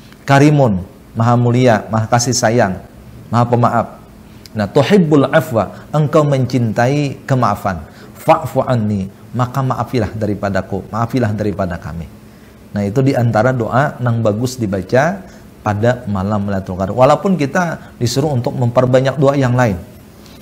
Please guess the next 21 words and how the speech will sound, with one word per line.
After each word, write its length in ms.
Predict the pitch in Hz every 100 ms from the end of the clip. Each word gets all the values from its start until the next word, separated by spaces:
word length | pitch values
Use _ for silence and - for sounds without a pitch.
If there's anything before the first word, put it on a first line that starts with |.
| -
Sebagaimana 1120 | 127 120 117 127 123 123 143 165 165 156 -
itu 320 | 127 120 143
pernah 480 | 127 117 117 127 - - - - - - - - - -
kita 160 | 113 120
mendengar 640 | 120 117 120 117 110 98 - -
manakib 560 | - 113 117 110 123 117
Datuk 320 | 123 117 120
Kulampayan. 560 | 117 113 110 117 95 85 - - - - -
Guru-guru 480 | 123 123 113 120
kita 640 | 123 123 131 120 120 - - - - -
sering 400 | - 127 127 120
mengatakan 720 | 117 110 117 110 117 120 120
bahwa 560 | 110 104 110 110 107 - -
Datuk 400 | 123 117 117 120
Kulampayan 400 | 113 110 117 117
itu 80 |
kan 320 | 123 135 131 120
pernah 400 | 113 107 117 -
beberapa 480 | 123 120 110 117 117
kali 240 | 120 135 117
bertemu 560 | 117 117 120 139 165